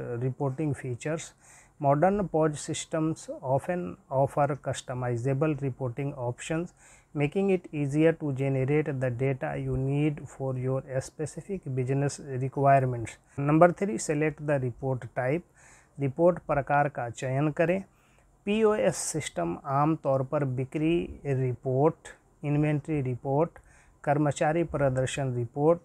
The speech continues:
और वित्तीय रिपोर्ट सहित विभिन्न प्रकार की रिपोर्ट प्रदान करते हैं। वह प्रकार चुनें जो आपके लक्ष्यों और उद्देश्यों से मेल खाता हो। pos systems typically offer various reports types,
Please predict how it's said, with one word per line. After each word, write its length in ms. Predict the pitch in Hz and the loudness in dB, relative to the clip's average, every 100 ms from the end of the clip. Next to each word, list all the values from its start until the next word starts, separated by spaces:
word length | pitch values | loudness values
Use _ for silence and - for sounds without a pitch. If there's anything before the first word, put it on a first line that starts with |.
| - - _ - | -10 -20 _ -2
और 180 | 151 151 | 0 2
वित्तीय 640 | 147 - - 233 233 190 | 0 -2 -8 -6 -2 -2
रिपोर्ट 440 | 143 135 156 160 | 0 -2 0 0
सहित 380 | - 151 139 - | 0 -6 -6 -8
विभिन्न 420 | 131 131 139 180 | -6 0 2 2
प्रकार 540 | 170 139 131 - 135 147 | 2 0 -2 2 4 2
की 180 | 139 135 | 0 -4
रिपोर्ट 440 | 127 - 147 151 | -4 -2 -2 -2
प्रदान 480 | - 135 127 127 131 | -2 -2 0 0 -2
करते 380 | - 117 - 151 | -2 -8 -4 -4
हैं। 280 | 120 107 - - - _ | -4 -6 -16 -20 -20 _
वह 300 | 135 151 151 | 2 4 4
प्रकार 580 | 165 147 131 123 139 147 | 0 -4 -6 -2 2 2
चुनें 380 | 143 160 160 165 | 0 -4 -4 -4
जो 140 | 139 127 | -4 -6
आपके 440 | 131 131 139 - 135 | 0 0 0 -4 -2
लक्ष्यों 540 | 123 120 - - 175 | -2 -4 -8 -8 -6
और 180 | 147 135 | -4 -4
उद्देश्यों 680 | 120 117 135 135 - 151 143 | -4 -2 0 0 0 -4 -4
से 220 | 139 123 | -6 -4
मेल 300 | 127 131 127 | 0 0 0
खाता 360 | - 123 110 | -2 -8 -2
हो। 280 | 135 110 110 - - - - - - | -2 -2 -8 -14 -20 -20 -20 -6 6
pos 200 | 151 185 220 | 6 6 0
systems 440 | - - 220 196 | -6 -6 -6 -6
typically 680 | 202 - 160 156 165 160 165 | -10 -8 -6 -4 0 0 0
offer 380 | 135 131 - 143 135 135 131 | 0 0 0 -2 -2 -2 0
various 460 | 147 151 170 156 139 | 0 2 2 2 -2
reports 540 | 127 117 135 143 143 - 151 | -4 -4 -2 0 -2 -6 -6
types, 380 | 147 156 165 - | -2 0 -2 -6